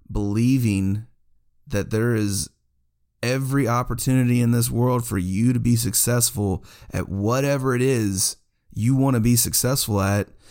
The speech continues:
you will be successful. Again,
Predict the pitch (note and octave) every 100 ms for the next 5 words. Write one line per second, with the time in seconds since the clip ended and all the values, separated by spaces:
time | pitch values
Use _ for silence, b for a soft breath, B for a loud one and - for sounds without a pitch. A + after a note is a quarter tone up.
0 | B - E3 E3 D3+ D#3+ - B2+ C#3 D3
1 | - G2+ A#1 - _ _ _ _ _ _
2 | - A2+ A#2+ C3 D#2 -